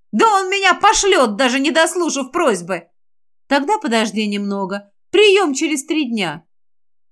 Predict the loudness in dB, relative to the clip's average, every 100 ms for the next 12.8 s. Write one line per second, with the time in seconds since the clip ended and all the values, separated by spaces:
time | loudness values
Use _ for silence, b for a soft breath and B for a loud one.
0 | _ -16 -6 0 0 2 2 2 0 -2
1 | -2 -2 -4 0 0 0 0 2 2 2
2 | 0 -2 -2 -2 0 0 0 0 0 -4
3 | _ _ _ _ _ -12 -2 0 2 0
4 | -6 -6 -10 -12 _ -14 -2 0 2 2
5 | 2 2 0 2 0 0 0 0 -2 -4
6 | -2 0 0 0 -2 -2 -2 -2 -8 -12
7 | -14 -20 _ _ _ _ _ _ _ -2
8 | 2 2 0 -2 -2 -4 _ _ _ -14
9 | -6 0 2 2 0 -2 -6 -6 -10 _
10 | -8 0 2 4 2 0 0 -2 -2 0
11 | 2 2 2 0 0 -6 -2 -2 -2 -2
12 | -4 -2 -4 -4 -12 -14 -18